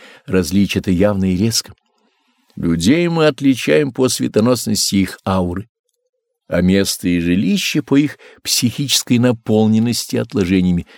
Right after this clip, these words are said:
того или иного порядка. Нам не нужны ни слова, ни уверения, ибо видим и слышим внутреннюю сущность говорящего. И нет ничего тайного, чтобы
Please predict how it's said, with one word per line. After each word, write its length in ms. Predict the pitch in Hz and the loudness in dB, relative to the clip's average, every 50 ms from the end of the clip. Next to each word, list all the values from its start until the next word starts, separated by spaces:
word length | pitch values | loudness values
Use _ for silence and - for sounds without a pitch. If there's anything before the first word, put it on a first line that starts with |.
| - - - _ - | -20 -20 -16 _ -2
того 180 | 95 92 98 | 0 2 2
или 100 | 98 95 | 2 2
иного 220 | 90 92 92 92 90 | 0 0 -2 -2 -4
порядка. 440 | - 87 76 78 - - - - - _ _ _ _ _ _ _ _ _ _ _ _ _ _ - | -6 -6 -8 -8 -8 -12 -14 -20 -20 _ _ _ _ _ _ _ _ _ _ _ _ _ _ -8
Нам 200 | - 80 82 90 | -4 -2 2 2
не 100 | 92 95 | 4 4
нужны 440 | 101 104 98 85 98 110 117 123 | 4 4 2 4 4 4 4 4
ни 180 | 123 131 135 139 | 4 4 2 2
слова, 500 | 123 - - 143 139 135 135 156 165 170 | 0 0 2 4 4 4 4 4 2 2
ни 120 | 160 160 | 0 -2
уверения, 600 | 156 156 147 147 151 156 160 151 135 110 92 - - - - - - | -4 -4 -4 -4 -4 -2 0 0 2 0 0 -2 -4 -10 -20 -10 -6
ибо 240 | - 95 82 87 90 | -4 -2 0 0 0
видим 480 | 92 82 92 104 92 80 85 80 82 | 0 2 2 0 2 0 -2 -4 -4
и 20 | 80 | -4
слышим 480 | - - - 95 - - 95 85 82 | -4 -2 -2 -2 -2 -2 -2 -4 -4
внутреннюю 760 | 76 76 101 127 156 170 147 - 151 156 156 156 156 156 143 | -2 0 2 2 2 2 0 -2 -2 -2 0 0 0 -2 -2
сущность 580 | - - - 147 147 - - - 131 123 120 127 | -4 -4 -4 -4 -4 -2 -4 -4 -4 -4 -4 -4
говорящего. 520 | 127 110 104 101 95 - - - - - _ _ _ _ _ _ _ _ _ _ _ _ _ _ _ _ _ _ - | -4 -4 -4 -4 -4 -6 -8 -10 -12 -16 _ _ _ _ _ _ _ _ _ _ _ _ _ _ _ _ _ _ 0
И 120 | 98 95 | 2 4
нет 360 | 98 104 110 113 110 - - | 6 6 6 4 2 0 0
ничего 560 | - 104 101 92 - - - 104 95 90 92 95 | 0 0 0 0 -2 -4 -4 -2 0 0 0 0
тайного, 640 | - _ - 104 101 104 101 95 95 90 87 82 _ _ _ _ _ _ _ _ _ _ | -2 _ 0 2 2 2 2 0 0 -2 -2 -4 _ _ _ _ _ _ _ _ _ _
чтобы 440 | - - - 101 90 90 87 - - | -18 -8 -4 -2 0 2 0 0 -2